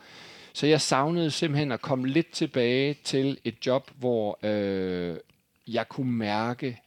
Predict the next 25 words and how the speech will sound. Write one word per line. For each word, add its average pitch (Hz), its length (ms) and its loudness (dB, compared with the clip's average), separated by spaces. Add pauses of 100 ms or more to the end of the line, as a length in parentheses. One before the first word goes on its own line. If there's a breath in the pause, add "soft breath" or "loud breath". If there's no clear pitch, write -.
at 107 160 -6
jeg 107 140 0
var 104 140 -2
i 120 60 2
et 113 100 -4
miljø, 107 320 -4
der 113 80 -2
var 98 320 -4 (360 soft breath)
min 113 160 -6
hverdag, 104 360 -4 (600 soft breath)
som 120 220 -2
mine 107 260 -4
venner, 123 320 2 (160)
som 110 160 -12
min 98 160 -10
familie 117 400 -6
kunne 110 220 -8
relatere 104 380 -6
sig 104 140 -14
til, 123 200 -14 (720 soft breath)
og 113 80 0
hvor 107 100 2
hjertet 101 440 0
var 101 80 -6
med. 95 160 -10